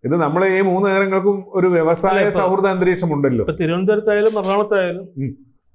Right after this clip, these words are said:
Speaker 2: ലോ-, കേരളത്തിന്റെ പ-, പ-, വിവിധ ഭാഗങ്ങളിൽ നിന്ന് വരുന്ന ആളുകളുണ്ട്.
Speaker 1: അതെ.
Speaker 2: അത് മാത്രമല്ല, ഇവിടെ എറണാകുളത്തെ കുട്ടികള്,
Speaker 1: ഉം.
Speaker 2: ആ, കാരണം ഇതുമായിട്ട് ബന്ധപ്പെട്ട് ഈ മയക്കുമരുന്നിന്റെയും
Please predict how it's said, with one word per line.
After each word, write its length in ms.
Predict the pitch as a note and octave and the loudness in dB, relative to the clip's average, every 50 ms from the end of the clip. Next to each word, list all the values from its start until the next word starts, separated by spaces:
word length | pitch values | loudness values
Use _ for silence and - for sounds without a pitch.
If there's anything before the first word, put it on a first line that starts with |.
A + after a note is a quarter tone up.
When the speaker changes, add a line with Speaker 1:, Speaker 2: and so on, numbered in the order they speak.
| _ _ _ _ - | _ _ _ _ -8
Speaker 2:
ലോ-, 280 | F3 E3+ F3+ F3+ F3 F3 | -4 -2 -2 0 0 0
കേരളത്തിന്റെ 360 | F3 F3+ G3+ G3 G3+ G#3+ A3+ | 0 0 2 0 0 -2 -2
പ-, 140 | A3 A3 G3 | -2 -2 -4
പ-, 240 | F3+ F3 G3 F#3+ E3 | -4 -4 -6 -2 -2
വിവിധ 280 | F#3 G3 G3+ G#3+ A3+ A3+ - | 0 0 2 2 0 0 2
ഭാഗങ്ങളിൽ 340 | G#3 G3+ G3 G3+ G#3 G#3 G#3+ | 2 0 2 2 2 2 2
നിന്ന് 140 | G#3 G#3+ G#3 | 2 2 2
വരുന്ന 380 | G3+ G3 F#3+ G3+ G3+ F#3+ D#3 - _ _ F3 | 2 2 0 -2 -2 -4 -8 -14 _ _ -4
ആളുകളുണ്ട്. 500 | F3 F3+ F#3+ F#3+ F#3+ F3 D3+ C3 A#2+ A#2 | -2 0 0 2 2 0 0 -2 -4 -10
Speaker 1:
അതെ. 320 | A#2 - C3 B2+ C3 A#2+ | -12 -8 -6 -2 -2 -2
Speaker 2:
അത് 240 | - - - - G#3 | -2 -4 -10 -10 -6
മാത്രമല്ല, 560 | G#3+ G3 E3+ E3 F#3 F#3 F#3+ A#3+ A#3+ A#3 A#3 | -4 -2 0 0 -2 0 0 0 0 2 2
ഇവിടെ 160 | A3+ G#3 G#3+ A3 G#3 G3 F3+ E3+ D#3+ | 2 2 2 2 2 0 -2 -2 -2
എറണാകുളത്തെ 440 | D#3+ D3+ E3 F3 F#3+ G#3+ G#3+ - | -2 -2 -2 0 -2 -2 -2 -4
കുട്ടികള്, 500 | A3+ - G3 - - - A#3+ A#3 A3+ F3 | -6 -6 -6 -6 -2 0 0 0 2 0
Speaker 1:
ഉം. 420 | A#2 G2+ - - C#3 C#3 B2+ A#2 - _ _ _ _ _ _ _ _ _ - | -2 -4 -6 -10 -8 -8 -8 -8 -12 _ _ _ _ _ _ _ _ _ -18
Speaker 2:
ആ, 60 | E3 D#3 E3 | -8 -4 -2
കാരണം 480 | F3 G3+ G3+ G#3 G#3 G#3 G3+ G3 G3 | -2 -2 -2 -2 -2 0 0 0 0
ഇതുമായിട്ട് 640 | G3+ G3 G3 G3+ F#3 G#3+ A3 A3 A3+ A3+ A3+ A3+ B3 | -2 -4 -4 -2 0 2 2 2 2 2 2 0 0
ബന്ധപ്പെട്ട് 540 | A3 G#3+ F#3+ G3+ A3 A3 - A3 G3+ G#3 A3 | 0 0 0 0 -2 0 0 -2 0 2 2
ഈ 120 | G#3 G#3 | 2 2
മയക്കുമരുന്നിന്റെയും 1000 | G3+ G3+ F#3+ F3+ F3+ F3+ F#3 F#3 G3+ G#3 G3+ F#3+ F3+ F#3+ F#3+ F3+ G3 G3 G3+ G3+ | 0 0 -2 -2 -2 -4 -2 -2 0 0 0 -2 -2 -4 -2 0 0 -2 -2 -4